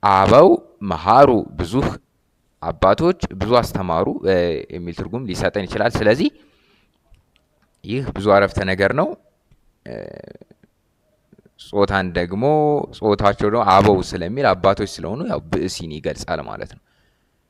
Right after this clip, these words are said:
ስለዚህ አረፍተ ነገርን እንደዚህ አድርገን መመስረት እንች-፣ እንችላለን። ቅርጹን አወቃቀሩን፣ እ፣ የምናይ ይሆናል በቀጣዩ። እስኪ አረፍተ፣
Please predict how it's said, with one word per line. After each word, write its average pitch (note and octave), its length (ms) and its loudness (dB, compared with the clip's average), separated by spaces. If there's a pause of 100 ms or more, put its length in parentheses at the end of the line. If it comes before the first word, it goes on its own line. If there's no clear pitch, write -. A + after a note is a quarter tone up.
ስለዚህ F2 340 -6
አረፍተ G2 280 0
ነገርን G#2+ 380 -2
እንደዚህ F#2+ 420 -4 (100)
አድርገን G2 400 -6
መመስረት F#2+ 420 -2
እንች-፣ - 220 -20
እንችላለን። F#2 600 -4
ቅርጹን D3+ 380 2
አወቃቀሩን፣ B2 680 4
እ፣ G#2 140 0 (420)
የምናይ G#2+ 500 0
ይሆናል E2 280 -2
በቀጣዩ። F2+ 440 2 (1120)
እስኪ B2+ 240 -4 (520)
አረፍተ፣ A#2 360 4